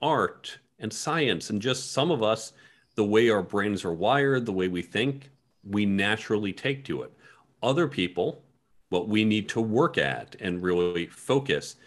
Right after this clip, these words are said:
it's not that if you're wired for it, you inherently have an advantage, because what often happens is those people who are natural at it say, "Oh,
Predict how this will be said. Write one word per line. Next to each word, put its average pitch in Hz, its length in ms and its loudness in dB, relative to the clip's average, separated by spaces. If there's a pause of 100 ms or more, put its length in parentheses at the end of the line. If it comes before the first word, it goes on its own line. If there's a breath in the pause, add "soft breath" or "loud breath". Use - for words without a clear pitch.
(600 soft breath)
it's 127 240 -2
not 135 360 0
that 113 400 2
if - 180 -2
you're 104 100 2
wired 120 400 2
for 104 300 0
it, - 160 -8
you 104 140 0
inherently 117 640 -2
have 104 540 -2 (140)
an 98 120 -2
advantage, 98 600 -2
because 87 240 -10
what 95 240 -8
often 127 340 0
happens 117 500 -2
is 92 120 -2
those 92 100 -2
people 113 360 0
who 101 100 -4
are 85 100 2
natural 95 480 -2
at 131 140 0
it 170 180 -4 (500 soft breath)
say, 151 180 0
"Oh, 123 380 4